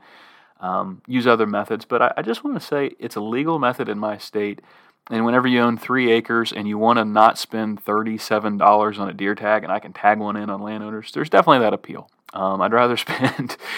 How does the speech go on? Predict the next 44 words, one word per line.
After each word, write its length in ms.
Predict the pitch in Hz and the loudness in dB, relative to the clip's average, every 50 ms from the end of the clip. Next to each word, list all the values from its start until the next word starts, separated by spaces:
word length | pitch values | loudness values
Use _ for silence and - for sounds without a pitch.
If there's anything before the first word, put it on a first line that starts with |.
| - 160 - | -10 -4 2
eight 300 | 117 120 120 120 117 110 | 4 4 6 6 4 2
or 60 | 107 | 0
nine 280 | 104 107 110 110 110 104 | 2 4 4 4 4 4
bucks 280 | 104 110 104 - - | 2 2 2 2 -4
on 140 | 107 98 98 | -4 -4 -4
corn 440 | - - 107 104 101 101 98 98 95 - - - - _ _ _ _ | -6 -6 -4 -2 -2 -2 -2 -4 -6 -14 -20 -20 -20 _ _ _ _
and, 560 | 104 98 98 98 101 101 98 98 95 - - | -6 -6 -4 -4 -4 -4 -6 -6 -8 -8 -10
um, 520 | - 98 95 95 95 98 - 98 95 92 - _ _ _ _ _ _ _ _ | -8 -6 -4 -4 -6 -6 -10 -12 -14 -16 -18 _ _ _ _ _ _ _ _
you 120 | - 95 85 | -12 -12 -12
know, 140 | 90 87 - _ | -12 -14 -18 _
so 200 | - - 135 143 | -8 -2 2 4
anyway, 240 | 147 139 120 110 107 | 4 4 4 4 4
that's 260 | 127 147 160 160 - | 4 4 4 4 4
the 100 | - 135 | 4 6
route 260 | 120 113 110 110 - | 8 8 8 6 4
that 100 | - 95 | 0 -4
I 80 | 95 92 | -4 -4
decided 360 | 98 - - 104 98 95 92 | -4 -4 -4 -4 -4 -4 -6
to 60 | - | -8
go. 180 | - 87 85 90 | -10 -12 -10 -8
I 100 | 104 110 | -6 -2
don't 220 | 120 120 113 - | 0 0 0 0
really 220 | 120 120 117 113 110 | 0 2 2 2 2
have 180 | 107 104 101 | 0 -2 -4
woods 340 | 110 113 120 120 117 117 113 | -2 0 0 0 0 -2 -4
to 140 | 113 107 104 | -4 -4 -4
hunt, 360 | 110 113 110 107 107 107 - - | -2 -2 -2 -2 -2 -6 -8 -12
and 160 | 101 101 101 | -12 -10 -8
I 80 | 101 104 | -8 -6
need 220 | 110 113 117 117 | -4 -4 -4 -4
to 60 | 117 | -6
get 180 | 110 110 107 - | -6 -8 -8 -8
them 140 | 110 98 101 | -8 -10 -8
into 280 | 104 104 - - 101 | -10 -12 -12 -12 -12
a 40 | 98 | -12
spot. 380 | - - - 104 101 101 92 - | -10 -6 0 2 2 2 2 0
They 100 | 104 104 | -4 -6
can 160 | 110 107 110 | -6 -4 -2
literally 360 | 117 113 110 107 104 98 101 | -2 0 0 0 -2 -4 -6
come 160 | - 110 107 | -4 -4 -4
across 340 | 101 - - 104 104 - - | -2 2 4 4 4 4 2
my 100 | 104 101 | -2 -4
yard 480 | 98 98 98 98 98 98 101 107 101 101 | -4 -2 -2 0 2 2 2 0 0 -4
anywhere, 720 | - 113 113 113 107 107 104 104 104 104 104 104 101 98 | -4 -2 -2 -2 -2 -2 -4 -4 -4 -4 -4 -6 -6 -8